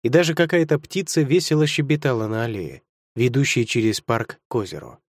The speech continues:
Из материалов по истории их вуза, которые собирал в прошлом году для университетского сайта,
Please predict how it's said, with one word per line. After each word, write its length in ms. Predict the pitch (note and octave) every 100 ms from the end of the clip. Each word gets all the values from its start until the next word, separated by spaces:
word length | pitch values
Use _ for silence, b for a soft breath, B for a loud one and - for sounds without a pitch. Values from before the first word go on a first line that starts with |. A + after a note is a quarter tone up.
| _ _ _ _ _ _ _ _ -
Из 140 | A#2+
материалов 600 | D3+ D3+ F3+ G3 F#3 -
по 140 | D#3
истории 380 | D3+ D3 F#3+ F3+
их 200 | D#3+ C#3
вуза, 360 | C3 F#3 E3+ A2+
которые 460 | A#2 A#2 E3 D#3
собирал 440 | D3 C3+ C3+ D#3 C#3+
в 100 | -
прошлом 380 | D3 D3 C3 B2+
году 280 | C3 C#3
для 180 | B2 B2
университетского 920 | A#2+ B2 B2 A#2 - D3+ D3 - B2
сайта, 500 | A#2+ F3 E3+ D#3+ D3+